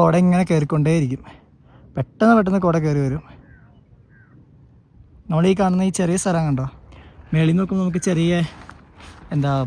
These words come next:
പുല്ലൊക്കെ നിൽക്കും പോലെ തോന്നണം. പക്ഷെ നമ്മളൊക്കെ ഹൈറ്റുള്ള മരങ്ങളുണ്ട് ട്ടോ അതിനകത്ത്. മരങ്ങളും കുറ്റിച്ചെടികളൊക്കെ ഉണ്ട് ഇതിനകത്ത്. ഇതൊക്കെ എന്തേ കയറി ഇരുന്ന് അറിയൂല. കണ്ടോ, ഇതുപോലൊരു പ്ലസ് നമുക്ക് ഏത് മലയുടെ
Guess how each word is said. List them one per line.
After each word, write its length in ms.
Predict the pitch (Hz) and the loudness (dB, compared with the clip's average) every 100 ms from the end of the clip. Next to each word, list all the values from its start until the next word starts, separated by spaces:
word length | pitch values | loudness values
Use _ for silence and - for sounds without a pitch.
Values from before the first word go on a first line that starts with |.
| - | -4
പുല്ലൊക്കെ 420 | 170 165 175 190 180 | -2 0 0 0 -2
നിൽക്കും 200 | 165 160 | -2 -2
പോലെ 140 | 151 147 | -2 -2
തോന്നണം. 280 | 135 123 127 | -4 -4 -6
പക്ഷെ 160 | 131 151 | -6 -4
നമ്മളൊക്കെ 340 | 143 147 151 170 | -2 -2 -2 -2
ഹൈറ്റുള്ള 420 | 160 147 - 156 151 - - - - - | -2 -4 -4 -6 -6 -8 -20 -20 -14 -2
മരങ്ങളുണ്ട് 420 | 143 139 143 151 | 0 2 2 0
ട്ടോ 100 | 143 135 | -4 -4
അതിനകത്ത്. 300 | 131 127 131 - - - | -4 -4 -6 -8 -14 -4
മരങ്ങളും 400 | 156 147 156 170 185 | 0 2 2 2 0
കുറ്റിച്ചെടികളൊക്കെ 800 | 185 - 175 - 165 156 160 165 156 | -4 -4 -6 -4 -2 -2 -2 -4 -4
ഉണ്ട് 100 | 135 | -2
ഇതിനകത്ത്. 240 | 131 123 - - - - - - - - - - | -4 -8 -16 -20 -20 -20 -20 -20 -20 -20 -20 -8
ഇതൊക്കെ 180 | 156 165 180 | -2 0 2
എന്തേ 140 | 165 190 | 2 2
കയറി 220 | 180 165 180 | 0 2 2
ഇരുന്ന് 160 | 175 160 | 0 0
അറിയൂല. 260 | 139 143 - - - - - - - _ _ - | -2 -2 -6 -16 -20 -20 -20 -20 -20 _ _ -6
കണ്ടോ, 180 | 160 147 147 | 0 2 2
ഇതുപോലൊരു 380 | 156 160 180 185 | 0 2 0 0
പ്ലസ് 320 | 170 - - 190 - - _ _ _ _ - | -2 -4 -4 -6 -8 -20 _ _ _ _ -4
നമുക്ക് 280 | 156 156 175 - - - - _ - - - - - | -2 0 -2 -4 -14 -20 -20 _ -20 -20 -20 -8 0
ഏത് 120 | 156 196 | 4 6
മലയുടെ 240 | 175 165 | 6 4